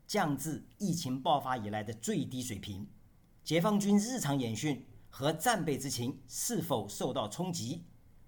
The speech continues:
从最近一个月的动向看，并没有受到影响，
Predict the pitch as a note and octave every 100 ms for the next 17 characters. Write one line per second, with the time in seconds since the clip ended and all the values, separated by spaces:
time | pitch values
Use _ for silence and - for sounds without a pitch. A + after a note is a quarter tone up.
0 | - - D3 D#3+ F3+ E3 E3 D3+ D#3 D#3+
1 | D#3+ C3+ C3 D#3 C3+ B2+ D3+ C3 - -
2 | - - - - B3 F#3 E3 B2 C#3 C3
3 | A2+ A#2 A#2+